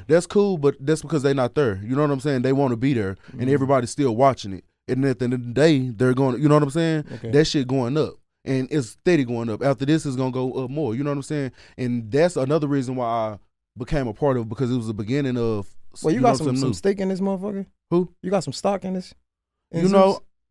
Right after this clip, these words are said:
Speaker 1: I'm an executive producer of Bad Boys Season
Speaker 2: <laughs>
Speaker 1: two. <laughs>
Speaker 2: 'Cause I'm like, "Wait, wait, you
Speaker 1: But,
Speaker 2: got, it gotta be
Speaker 1: but
Speaker 2: something."
Speaker 1: it's not even about that. It's like, I just literally earned that stripes because of the simple fact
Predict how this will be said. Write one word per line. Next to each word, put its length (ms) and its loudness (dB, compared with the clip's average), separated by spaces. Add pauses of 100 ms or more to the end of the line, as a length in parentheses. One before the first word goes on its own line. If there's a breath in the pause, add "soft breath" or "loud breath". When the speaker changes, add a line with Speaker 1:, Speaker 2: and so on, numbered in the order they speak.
(220)
Speaker 1:
I'm 140 0
an 80 0
executive 320 0
producer 340 0
of 60 2
Bad 180 6
Boys 160 6
Season 280 8
Speaker 2:
<laughs> 0 -
Speaker 1:
two. 240 8
<laughs> 760 10
Speaker 2:
'Cause 160 6
I'm 160 10
like, 220 10
"Wait, 160 10
wait, 220 6
you 80 4
Speaker 1:
But, 240 10
Speaker 2:
got, 80 8
it 80 0
gotta 180 2
be 80 -2
Speaker 1:
but 120 8
Speaker 2:
something." 180 12
Speaker 1:
it's 80 4
not 180 10
even 140 2
about 260 6
that. 140 6
It's 120 6
like, 280 6
I 160 8
just 320 0
literally 440 0
earned 220 0
that 140 0
stripes 320 0
because 300 -4
of 40 -4
the 60 -6
simple 240 -8
fact 260 0